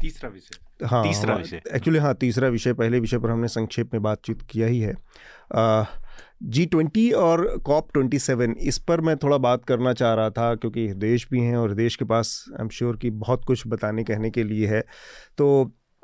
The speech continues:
Speaker 2: जी ट्वेंटी के जो दुनिया के बीस सबसे अ, बड़ी इकोनॉमी है, बड़े अर्थ-, अर्थव्यवस्था वाले देश हैं, उनके, अ,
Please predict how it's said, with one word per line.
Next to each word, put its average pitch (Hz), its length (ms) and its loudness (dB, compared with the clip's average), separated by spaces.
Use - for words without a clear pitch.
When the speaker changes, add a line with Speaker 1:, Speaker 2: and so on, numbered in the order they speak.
Speaker 2:
जी 135 680 2
ट्वेंटी 123 440 -2
के 123 180 2
जो 117 180 0
दुनिया 123 400 2
के 120 140 -2
बीस 117 380 -2
सबसे 117 540 -4
अ, 98 280 -2
बड़ी 135 500 2
इकोनॉमी 135 560 2
है, 113 180 2
बड़े 110 540 2
अर्थ-, 113 340 -4
अर्थव्यवस्था 113 720 -4
वाले 110 220 0
देश 117 340 0
हैं, 110 80 0
उनके, 107 400 -4
अ, - 60 -12